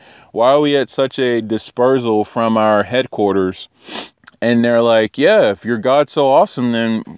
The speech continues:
you know, why are you here?" And I could not help but think the whole time,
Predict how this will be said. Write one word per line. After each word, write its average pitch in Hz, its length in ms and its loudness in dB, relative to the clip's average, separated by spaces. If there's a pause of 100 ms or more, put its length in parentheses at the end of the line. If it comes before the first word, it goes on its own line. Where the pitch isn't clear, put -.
you 120 140 -4
know, 123 200 0
why 117 220 -2
are 139 120 2
you 147 160 -4
here?" 156 300 -4 (600)
And 131 560 0 (160)
I 123 140 0
could 170 280 -2
not 156 360 -2
help 151 320 -4
but 160 140 -6
think 180 340 -6
the 135 120 -2
whole 143 260 0
time, 151 580 -2